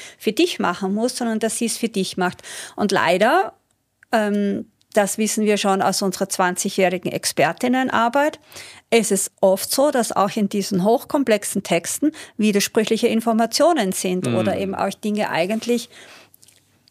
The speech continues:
Speaker 1: keinen Sinn ergeben, ja. Und das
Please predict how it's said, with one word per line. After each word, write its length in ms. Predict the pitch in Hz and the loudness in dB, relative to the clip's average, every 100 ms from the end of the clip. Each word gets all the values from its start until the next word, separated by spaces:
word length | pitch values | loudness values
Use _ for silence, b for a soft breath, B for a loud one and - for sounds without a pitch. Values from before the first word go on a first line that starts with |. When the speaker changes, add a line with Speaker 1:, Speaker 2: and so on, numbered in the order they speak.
| _ - - | _ -20 -4
Speaker 1:
keinen 180 | 190 | 0
Sinn 260 | 185 294 320 | 2 2 2
ergeben, 520 | - 175 180 180 170 | 0 -2 -2 -2 0
ja. 220 | 202 254 294 B B B B B | 0 0 -4 B B B B B
Und 180 | - 196 - | -4 0 2
das 320 | 247 - | 0 0